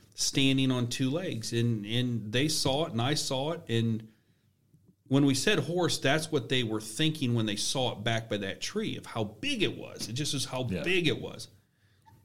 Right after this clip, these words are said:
Speaker 1: And then, uh, now, it was not all gaunt. Like, I, I, I can't, I can't say.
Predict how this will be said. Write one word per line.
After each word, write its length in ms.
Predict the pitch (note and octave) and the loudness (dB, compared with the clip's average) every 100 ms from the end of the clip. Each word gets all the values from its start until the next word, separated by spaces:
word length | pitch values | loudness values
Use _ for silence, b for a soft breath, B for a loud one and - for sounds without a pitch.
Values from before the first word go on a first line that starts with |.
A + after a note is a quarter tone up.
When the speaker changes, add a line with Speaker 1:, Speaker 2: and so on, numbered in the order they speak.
| _ - | _ 0
Speaker 1:
And 180 | C3 C3+ | 4 4
then, 360 | C#3+ C#3+ C#3 | 4 2 2
uh, 240 | A#2+ G#2+ - | 0 0 2
now, 220 | B2 B2+ C#3+ | 2 2 2
it 180 | D#3 | 4
was 200 | D#3 C#3+ | 6 6
not 360 | A#2+ C3+ G#3 - | 6 4 2 -2
all 360 | B2+ C3+ B2 G2+ | 0 2 2 0
gaunt. 720 | F#2+ A2+ C#3 G2 F2+ - - _ - | 0 2 2 -2 -6 -10 -12 _ -2
Like, 200 | A#2 B2 | 0 0
I, 140 | C3+ C3+ | -2 -2
I, 80 | C#3 - | -2 -2
I 120 | E3 | -2
can't, 400 | F3 G#3+ F#3 - - _ _ _ _ _ _ _ _ - | -2 -2 -2 -4 -12 _ _ _ _ _ _ _ _ -2
I 140 | A3+ | -2
can't 320 | A#3 A3+ F#3 | 0 -2 0
say. 540 | - - D#3 G#2 F2 | 0 2 2 2 -2